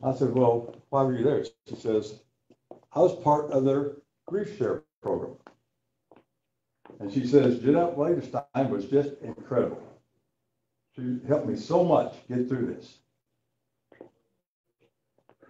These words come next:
I said, <clears throat> "You go to church there now?" She said, "Oh, no, I haven't been back."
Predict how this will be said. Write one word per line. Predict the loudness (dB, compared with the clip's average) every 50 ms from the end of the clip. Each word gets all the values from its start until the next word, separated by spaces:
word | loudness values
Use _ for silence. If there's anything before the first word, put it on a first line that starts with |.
| -20 -18 -16 -16 -16 -18 -20 -20 _ _ _ _ _ -16 -4 0
I | 0 0
said, | 6 8 8 8 8 8 4 -2 -6 -12 -14
<clears throat> | -10 -6
"You | -4 -4 -4 -4 -6 -8 -12 -16 -18 -20 -20 -18 -18 -18 -18 _ _ _ _ _ -20 -20 _ _ _ _ _ _ _ _ _ _ _ -20 -18 -18 -18 -20 _ _ _ _ _ _ _ _ -14 -4 0
go | 2 4
to | 4 4 6
church | 8 8 8 6
there | 4 0 0
now?" | 0 0 -2 -2 -6 -10
She | -12 -6
said, | -2 0
"Oh, | 0 2 0
no, | 0 0 0
I | 0 0
haven't | 0 -4 -6
been | -8 -10 -10
back." | -8 -8 -6 -6 -6